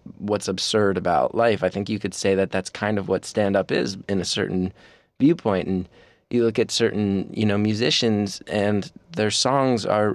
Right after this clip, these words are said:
really kind of analyzing their experience and kind of trying to speak to their experience. And I think people who are prone to maybe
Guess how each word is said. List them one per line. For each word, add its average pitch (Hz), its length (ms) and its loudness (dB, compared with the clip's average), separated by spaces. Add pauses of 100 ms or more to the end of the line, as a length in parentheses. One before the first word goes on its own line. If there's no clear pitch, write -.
really 123 300 0
kind 113 180 0
of 98 120 -2
analyzing 107 600 2
their 98 100 2
experience 113 720 0
and 90 160 -2
kind 98 200 -2
of 92 80 -8
trying 101 240 -2
to 98 40 -2
speak 113 280 -4
to - 80 -6
their 101 120 -2
experience. 120 360 -2
And 104 60 0
I 104 40 -2
think 107 180 -4
people 123 320 0
who 117 100 2
are 107 100 2
prone 113 320 2
to 107 100 -4
maybe 95 480 2